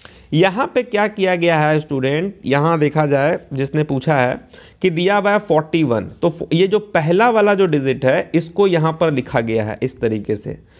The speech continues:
एट। फिर सेकंड आप देखो यहाँ पे है सेवेंटी फ़ोर, सेवेंटी फ़ोर में भी जो पहला वाला डिजिट है उसको यहाँ लिखा गया है। नाइंटी सेवन में देखो पहला वाला जो डिजिट है उसको यहाँ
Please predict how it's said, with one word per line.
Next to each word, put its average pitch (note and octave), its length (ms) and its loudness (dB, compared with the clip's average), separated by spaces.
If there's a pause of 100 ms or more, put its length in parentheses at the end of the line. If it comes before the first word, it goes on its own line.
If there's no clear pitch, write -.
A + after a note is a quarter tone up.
(300)
एट। F3+ 380 0
फिर G3+ 340 -2
सेकंड G3+ 420 -2
आप G3 160 0
देखो F3 340 -4 (440)
यहाँ E3+ 300 0
पे F#3+ 120 2
है G#3 80 2
सेवेंटी D#3+ 540 -2
फ़ोर, B2+ 440 -2
सेवेंटी F3 480 0
फ़ोर G#3 240 0
में G3+ 200 0
भी G3 80 -4
जो G#3 120 -2
पहला F#3 420 2
वाला G3 220 2
डिजिट D#3 400 0
है F#3 100 2
उसको D#3+ 300 -2
यहाँ D3+ 280 0
लिखा B2 280 -4
गया G#2+ 240 0
है। G#2 140 -10 (440)
नाइंटी F3+ 440 2
सेवन G#3 380 0
में G#3 120 0
देखो F3 220 0 (100)
पहला F3 400 2
वाला G3+ 240 2
जो G3 120 2
डिजिट E3 420 0
है D#3+ 280 0
उसको D#3+ 280 -2
यहाँ D3+ 240 0